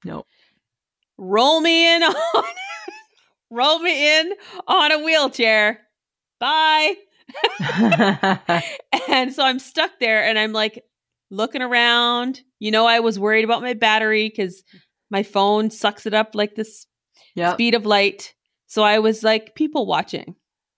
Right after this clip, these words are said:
Speaker 1: Right.
Speaker 2: You know what irritates me?
Speaker 1: Tell me.
Speaker 2: Is when people talk on their phones in public.
Speaker 1: Oh, yeah, I agree. Phones
Speaker 2: Right?
Speaker 1: shouldn't be used as a phone.
Speaker 2: <laughs> Right? In
Speaker 1: Right?
Speaker 2: public, like,
Speaker 1: It's not meant to be
Speaker 2: because
Speaker 1: a phone in public.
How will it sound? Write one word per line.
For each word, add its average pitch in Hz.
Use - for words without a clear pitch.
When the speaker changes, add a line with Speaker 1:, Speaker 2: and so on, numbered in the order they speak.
Speaker 1:
Right. -
Speaker 2:
You -
know 359
what 466
irritates 262
me? 294
Speaker 1:
Tell 151
me. 151
Speaker 2:
Is 285
when 294
people 370
talk 285
on 302
their 269
phones 233
in 226
public. 226
Speaker 1:
Oh, 190
yeah, 190
I 196
agree. 214
Phones 240
Speaker 2:
Right? -
Speaker 1:
shouldn't 202
be 208
used 202
as 165
a 170
phone. 175
Speaker 2:
<laughs> -
Right? 339
In -
Speaker 1:
Right? 277
Speaker 2:
public, 349
like, 302
Speaker 1:
It's 359
not 220
meant 220
to 370
be 220
Speaker 2:
because 190
Speaker 1:
a -
phone 202
in 175
public. 160